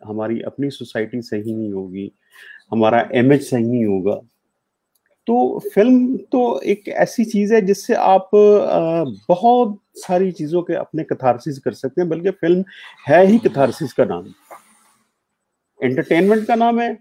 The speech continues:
या catharsis का नाम है। आप या तो film entertainment, entertainment, entertainment फॉर्मूले पे चलें, या आप film बराए मकसद की तरफ चलें। तो अब ये आप पर depend करता है कि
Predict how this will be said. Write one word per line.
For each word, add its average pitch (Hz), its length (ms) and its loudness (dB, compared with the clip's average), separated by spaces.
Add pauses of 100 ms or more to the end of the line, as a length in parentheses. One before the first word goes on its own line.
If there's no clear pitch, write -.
या 262 120 2
catharsis 120 520 -2
का 101 140 -4
नाम 87 280 -12
है। - 60 -20 (840)
आप 143 280 0 (140)
या 113 240 2
तो 165 160 0
film 170 380 -2 (100)
entertainment, 165 680 -2
entertainment, 156 720 -6
entertainment 151 680 -2 (100)
फॉर्मूले 160 340 0
पे 165 100 -6
चलें, 156 300 -6 (840)
या 139 180 6
आप 139 420 2 (460)
film 147 260 -2
बराए 117 200 0
मकसद 104 440 -6
की 101 60 -16
तरफ 98 260 -8
चलें। 98 160 -14 (1160)
तो 135 80 -4
अब 160 280 -4
ये 180 100 2
आप - 420 -2
पर 160 80 -2
depend 123 340 -4
करता 107 340 -6
है 107 80 -2
कि 98 460 -6